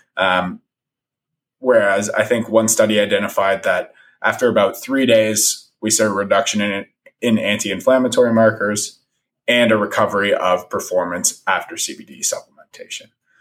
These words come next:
So again, that's an exciting finding, but I think the context here is that, you know, that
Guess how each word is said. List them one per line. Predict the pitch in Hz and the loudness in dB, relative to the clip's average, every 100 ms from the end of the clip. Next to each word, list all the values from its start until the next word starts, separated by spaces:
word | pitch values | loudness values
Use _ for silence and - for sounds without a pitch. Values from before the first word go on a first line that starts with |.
| _ - | _ -2
So | 127 117 113 - _ _ | 0 0 -6 -16 _ _
again, | 135 147 127 120 - _ _ | 2 2 0 -4 -14 _ _
that's | 131 139 | 2 2
an | 170 | 2
exciting | 151 147 131 131 | 2 4 2 2
finding, | 120 123 127 | 0 2 2
but | 120 | 4
I | 110 | 2
think | 143 127 | 2 0
the | 110 | -2
context | - 113 113 110 - - | 0 0 2 2 0 0
here | 117 135 | 2 2
is | 117 | 2
that, | 104 104 92 | 0 0 0
you | 110 | -2
know, | 98 95 | 2 2
that | 95 104 101 | 2 0 -2